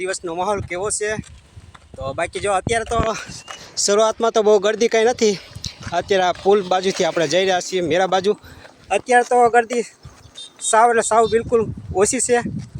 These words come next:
પણ બાકી આપણે મેળામાં જઈએ અને જોઈએ કેટલું કેટલું વસ્તુ ચાલુ થયું છે અને કેવો છે માહોલ અને કેવી છે પબ્લિક. તો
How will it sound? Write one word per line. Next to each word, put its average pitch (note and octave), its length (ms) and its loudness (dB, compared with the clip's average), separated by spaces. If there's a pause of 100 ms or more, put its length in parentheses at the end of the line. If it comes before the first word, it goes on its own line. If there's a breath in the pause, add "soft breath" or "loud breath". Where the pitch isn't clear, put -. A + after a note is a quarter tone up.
(200)
પણ E3 180 0
બાકી G#3 220 2
આપણે G3+ 260 2
મેળામાં A3 340 2
જઈએ A#3 220 4
અને F3 220 -2
જોઈએ G#3 240 6 (540)
કેટલું G3+ 240 -6
કેટલું G#3 220 -2
વસ્તુ G#3 160 -2 (100)
ચાલુ F#3+ 260 6
થયું A#3 240 4
છે A3 100 4 (500)
અને E3 120 0 (100)
કેવો G#3 240 4
છે A3+ 160 4
માહોલ G#3+ 320 4
અને F3 160 0
કેવી A#3 220 4
છે A3+ 60 2 (100)
પબ્લિક. A#3 300 4 (380)
તો G3 60 2